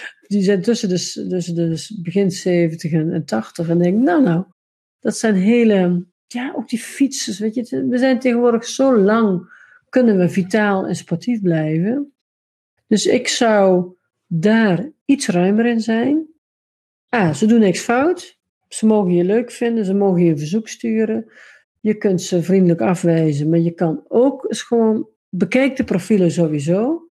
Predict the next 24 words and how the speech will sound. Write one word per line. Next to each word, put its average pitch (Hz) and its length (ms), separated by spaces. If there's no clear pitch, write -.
Zit - 300
er 247 60
nou 190 260
een 185 100
man 202 280
bij 156 260
die 160 260
vitaal 190 600
is 147 100
en 165 100
die 165 160
vitaliteit 165 800
uitstraalt, 190 540
ga 247 320
toch 226 180
gewoon 202 300
voor 190 100
de 220 80
ontmoeting. 202 580
Kan 277 120
je 277 100
ook 269 120
verschillen. 156 580
Ehm, 208 840